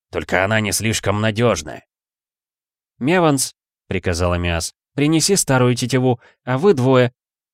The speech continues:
она указала на мужчину и женщину, — «идите сюда.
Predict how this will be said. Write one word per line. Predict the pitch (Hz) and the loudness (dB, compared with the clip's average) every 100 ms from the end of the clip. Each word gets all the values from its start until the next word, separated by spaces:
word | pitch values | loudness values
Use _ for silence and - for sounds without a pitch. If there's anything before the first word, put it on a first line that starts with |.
| - | -6
она | 92 92 | -2 0
указала | 90 98 92 107 104 | 0 -2 0 2 2
на | 95 | 2
мужчину | 95 92 - 107 104 | -2 -4 -6 -4 -4
и | - 104 | -4 -4
женщину, — | 92 101 87 - 95 92 _ _ _ | -2 -2 -2 -4 -4 -4 _ _ _
«идите | - 147 170 165 | -6 -2 -2 -2
сюда. | - 175 143 110 | -2 0 2 2